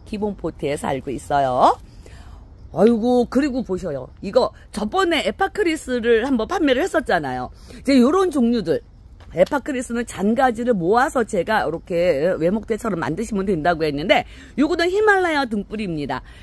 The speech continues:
그런데 얘는 외대로 뭐 묶어놓고 자시고 할 것도 없이 그냥 요렇게 외대로 되어 있어요. 아고, 요거 너무 이쁠세. 시상에 가격 만 사천 원이라고 해요. 우와, 이거 다, 다 외목대입니다, 지금.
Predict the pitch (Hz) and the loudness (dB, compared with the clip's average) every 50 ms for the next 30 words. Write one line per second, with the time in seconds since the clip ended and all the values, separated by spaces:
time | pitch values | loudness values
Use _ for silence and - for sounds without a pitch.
0 | - - - 311 349 349 359 349 359 277 254 285 330 302 233 214 254 339 269 285 | -10 -4 0 2 2 2 2 2 2 2 2 2 2 2 4 4 4 2 2 -2
1 | 349 349 370 349 - 143 - - - - - - 202 302 359 320 214 233 294 - | -4 -2 0 -2 -2 -2 -4 -10 -20 -14 -6 -2 0 2 2 2 0 -2 -6 -6
2 | - 339 370 339 320 285 - 294 294 - 226 240 - 302 - 294 330 349 - - | -2 -2 -2 -2 -2 -4 -6 -6 -6 -4 -6 -6 -6 -4 -4 -2 -2 -2 0 -2
3 | 302 - - - 349 277 240 247 - - 311 - - - 285 330 392 370 302 240 | -2 -2 -2 -2 -2 -2 -2 -4 -6 -6 -8 -8 -4 0 0 2 2 2 2 2
4 | 262 294 320 - - 453 403 262 202 240 247 330 330 330 294 233 226 214 196 180 | 2 2 2 4 4 4 4 4 2 0 0 -2 -4 -2 -2 0 2 2 2 2
5 | 180 - - 180 156 - - - - - - - - - - - 294 302 320 330 | 0 -2 -4 -4 -4 -4 -6 -10 -18 -20 -20 -16 -10 -6 -4 -4 -4 -2 -2 0
6 | 302 285 294 311 302 247 233 254 320 320 320 302 285 247 - 254 262 226 - 262 | 0 0 0 0 2 4 4 4 4 2 -2 -6 -6 -8 -8 -10 -8 -2 0 0
7 | 254 247 202 143 - - - - - - - - - - - - - - - - | 0 0 -2 -2 -4 -10 -20 -20 -20 -20 -20 -20 -20 -20 -20 -20 -20 -20 -20 -20
8 | - - - 254 240 294 269 247 226 202 160 - - - - - - - - - | -16 -10 -8 -4 -2 0 0 2 0 0 -2 -6 -10 -16 -20 -20 -20 -20 -20 -16
9 | - - - 233 226 320 311 294 277 208 202 247 269 - 370 359 - 427 415 320 | -8 -4 -4 -2 0 2 2 2 2 0 0 0 2 0 0 0 2 2 2 2
10 | 269 240 208 185 175 156 147 143 - - 226 339 254 165 - - - - - - | 2 2 2 0 0 -2 -2 -4 -2 0 2 2 2 2 0 -2 -10 -20 -20 -20
11 | - - - - - 233 240 208 202 180 - - - - 254 262 302 - - - | -20 -16 -6 2 4 6 6 6 4 0 -2 -8 -10 -8 -6 -6 -6 -4 -2 -2
12 | - - 359 277 - 220 226 202 180 196 220 240 226 - 185 170 156 143 139 123 | 2 2 2 0 0 -2 0 2 2 4 2 2 0 -2 -4 -4 -2 -4 -4 -4
13 | 127 143 - - - 135 120 | -4 -6 -6 -8 -6 -6 -6